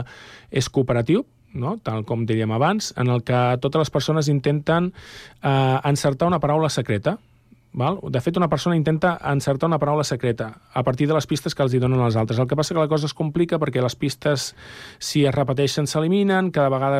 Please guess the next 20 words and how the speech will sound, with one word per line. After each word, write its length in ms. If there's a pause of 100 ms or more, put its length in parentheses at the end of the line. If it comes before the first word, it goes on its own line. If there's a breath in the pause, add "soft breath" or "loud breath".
(140)
es 100
queden 380 (420)
menys, 600
menys 360
idees 400
enmig 320
del, 480
del 160
joc 400
i 60
la 80
persona 340
que 80
ha 80
d'encertar, 480
doncs, 240
ho 20
té 140
més 160
complicat. 540